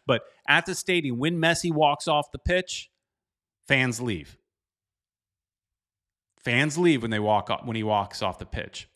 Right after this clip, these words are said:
So at the end of the day, I'm excited that they sold out because,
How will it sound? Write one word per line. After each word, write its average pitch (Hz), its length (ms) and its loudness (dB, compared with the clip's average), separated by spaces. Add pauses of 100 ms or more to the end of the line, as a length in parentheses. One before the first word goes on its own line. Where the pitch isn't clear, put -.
(600)
So 95 340 -6 (480)
at 135 140 2
the 185 100 2
end 254 80 2
of 233 80 -2
the 156 60 -8
day, 113 340 0 (1040)
I'm 170 200 4
excited 147 420 -2
that 120 80 -16
they 117 140 -4
sold 131 320 -2
out 117 260 2 (760)
because, 135 340 0